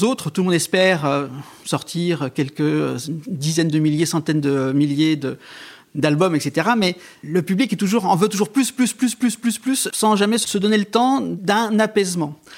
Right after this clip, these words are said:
Vous parliez tout à l'heure de l'accélération du temps. On n'est pas dans une accélération du temps. On est bien d'accord que le temps s'écoule toujours de la, de la même manière, en fonction de la relativité.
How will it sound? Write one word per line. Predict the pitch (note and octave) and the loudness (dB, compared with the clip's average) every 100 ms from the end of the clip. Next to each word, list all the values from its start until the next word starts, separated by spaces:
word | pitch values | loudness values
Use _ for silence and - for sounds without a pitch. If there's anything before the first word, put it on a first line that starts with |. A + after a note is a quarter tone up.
| - - | -20 -6
Vous | D#3+ | -4
parliez | F3+ F#3+ G3 G3+ | 0 2 2 0
tout | F#3 F#3+ | 0 0
à | F3 | 2
l'heure | F#3 | 2
de | E3 | 0
l'accélération | D#3+ D3+ D#3 C#3+ F#3 | -2 -2 -4 -4 -4
du | F#3+ | -2
temps. | G#3 F3+ | 0 2
On | G3+ | 2
n'est | G#3 | 2
pas | G#3+ | 0
dans | G3 | 0
une | E3+ F3+ | -2 -2
accélération | F3 E3 D3+ D#3+ | -2 -2 -2 0
du | D#3+ | -2
temps. | G#3 C4+ | 0 0
On | |
est | D#3+ | 2
bien | D#3 | 0
d'accord | D3+ F#3 | 0 -2
que | E3+ | 0
le | D3 | 0
temps | D3 F3+ | 2 0
s'écoule | - D3+ F3+ E3+ C3+ - | 0 -2 0 0 0 -4
toujours | D3+ D#3 | -4 -4
de | C#3 | -2
la, | B2 | -4
de | B2+ B2+ B2 | -4 -6 -4
la | B2+ | -2
même | C3 | -2
manière, | F#3 C4 - - | 0 0 -2 -4
en | - | -4
fonction | - C#3 - | -2 -4 -2
de | B2+ | 0
la | C3 | 2
relativité. | B2 B2+ - D3+ G3 C4 | 2 0 -4 -8 -4 -6